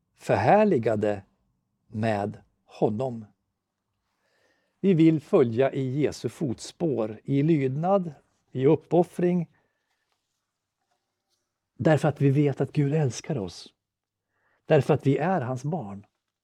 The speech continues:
Vi vet också att med evigheten som perspektiv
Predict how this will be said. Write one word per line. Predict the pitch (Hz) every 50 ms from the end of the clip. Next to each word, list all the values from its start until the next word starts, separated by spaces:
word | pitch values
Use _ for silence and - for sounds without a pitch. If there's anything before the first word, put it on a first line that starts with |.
| _ _ _ _ _ _ _ _ _ _ _ _ _ _ _
Vi | 117 113
vet | 107 113 156 180 190 175 -
också | 165 151 123 - - - - 131 135 139 131 - - _ _ _ _ _ _ _ _ _ _ _ _
att | 160 160 147 -
med | 165 165 - -
evigheten | 190 185 160 135 127 131 127 123 196 208 196 - 160
som | - - 151 135
perspektiv | - - 147 - - 185 143 - _ - 226 220 170 117 113 110 113